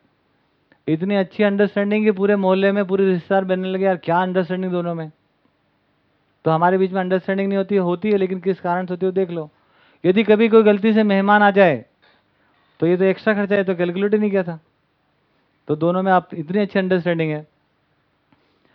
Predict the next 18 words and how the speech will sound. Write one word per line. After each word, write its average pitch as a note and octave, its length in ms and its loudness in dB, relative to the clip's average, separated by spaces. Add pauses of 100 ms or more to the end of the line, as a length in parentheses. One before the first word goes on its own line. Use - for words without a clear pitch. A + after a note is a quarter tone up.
(160)
कि D#3 100 -2
पति F#3+ 480 -4
आते F3 220 2
से F#3 60 2
बोलता F3 220 2
है, E3+ 60 6
"आइए, F#3 160 6
आइए, F3+ 300 4
क्या F3 200 0
खाएंगे E3+ 280 -2
बताइए, E3 260 0
हमारा D#3 300 2
तो D#3+ 120 0
उपवास D3 420 2
है, A2+ 100 -4
आप C3 200 -8
क्या D#3 120 -4
खाएंगे?" A#2 340 -6